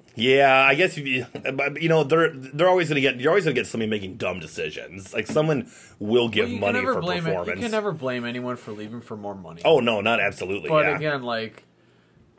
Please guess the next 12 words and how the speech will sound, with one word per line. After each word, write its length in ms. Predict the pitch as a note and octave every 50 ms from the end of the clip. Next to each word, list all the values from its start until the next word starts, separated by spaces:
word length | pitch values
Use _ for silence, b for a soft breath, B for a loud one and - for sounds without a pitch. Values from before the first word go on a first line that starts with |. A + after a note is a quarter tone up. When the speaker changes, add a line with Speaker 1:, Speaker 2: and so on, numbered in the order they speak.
| F#2+ F2 - - -
Speaker 2:
again, 340 | B2+ - E3+ D#3 A#2+ G#2+
name 300 | G2 F#2+ G2+ A#2 C3+ C#3+
me 140 | C#3+ D#3 D#3+
one 280 | D3 C#3+ D3 D#3 D3+ D#3
person 440 | - D#3 D#3+ E3 D#3+ D#3+ - C#3 C3+
that's 200 | B2+ A#2+ A#2 -
ever 300 | C3 C3 A#2+ B2 C#3 C#3
done 280 | B2+ C3 C3+ B2+ B2 B2+
anything. 420 | B2+ C3 C3+ C3 - A#2 A2 A2
Again, 340 | A#2+ B2+ B2+ E3 B2+ A2 - -
Jordy 260 | - A2 A2 A#2+ C3+
Nelson. 480 | C#3 C#3+ C#3 C3+ - - G#2 F2+ E2+